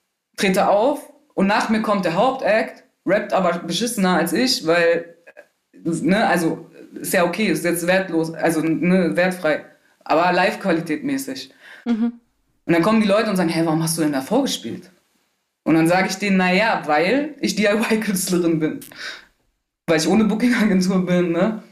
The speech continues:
Speaker 1: Weil ich ohne Label bin und deswegen spiele ich davor."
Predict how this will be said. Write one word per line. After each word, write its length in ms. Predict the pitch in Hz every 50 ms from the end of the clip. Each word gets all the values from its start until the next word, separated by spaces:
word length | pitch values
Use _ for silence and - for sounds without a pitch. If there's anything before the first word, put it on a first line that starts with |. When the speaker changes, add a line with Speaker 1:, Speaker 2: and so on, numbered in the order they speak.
| _ _ _
Speaker 1:
Weil 100 | 160 170
ich 80 | 165 147
ohne 180 | 175 220 240 226
Label 340 | 226 220 214 208 196 190 196
bin 180 | 180 185 190 180
und 140 | 160 170
deswegen 420 | 170 185 190 190 - 196 208 208 190
spiele 280 | - - - 180 180
ich 80 | 180 180
davor." 580 | - 196 185 - 208 214 202 160 165 - -